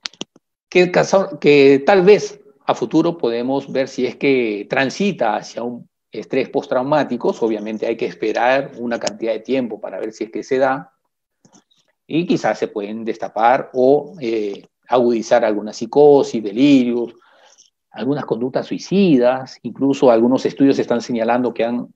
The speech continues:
habido conductas suicidas en algún personal de salud que se ha visto desbordado.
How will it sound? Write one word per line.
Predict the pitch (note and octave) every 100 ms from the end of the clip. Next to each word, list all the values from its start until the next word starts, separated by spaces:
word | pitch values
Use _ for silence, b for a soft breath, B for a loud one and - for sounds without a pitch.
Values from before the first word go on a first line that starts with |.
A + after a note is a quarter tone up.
| _
habido | A#2+ A#2+ B2
conductas | - G#2+ A2+ B2
suicidas | G#2+ - C3 C3 A#2
en | G2+
algún | G#2+ B2+
personal | B2+ A#2 G#2+ A2+
de | C3
salud | A#2+ G2+ B2
que | B2+
se | F#2+
ha | G#2+
visto | B2 C#3
desbordado. | B2+ - F2+ F2 G2+ A2 F#2+